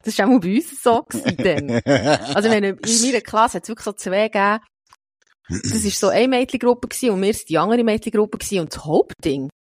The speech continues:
Speaker 1: von unserer siebten bis neunten Klasse war eigentlich, dass wir einander bekr-,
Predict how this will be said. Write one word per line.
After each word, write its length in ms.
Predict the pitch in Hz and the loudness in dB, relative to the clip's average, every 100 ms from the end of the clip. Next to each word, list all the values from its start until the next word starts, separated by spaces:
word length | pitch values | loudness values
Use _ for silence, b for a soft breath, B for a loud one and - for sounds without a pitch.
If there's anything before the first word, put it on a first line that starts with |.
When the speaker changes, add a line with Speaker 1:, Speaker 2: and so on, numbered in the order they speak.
| - | -4
Speaker 1:
von 120 | 180 | -2
unserer 280 | 233 226 156 - - | 2 2 2 -6 -14
siebten 420 | - 233 - 202 | -2 -2 -2 -6
bis 140 | 220 214 | -2 0
neunten 280 | 240 240 - | 0 -2 -2
Klasse 360 | 370 - 160 | -2 -2 -4
war 80 | 165 | -2
eigentlich, 220 | 165 - | -2 -6
dass 140 | 180 170 | -8 -4
wir 60 | 147 | -2
einander 340 | 151 156 - | 0 -2 -2
bekr-, 220 | - 151 | -6 -10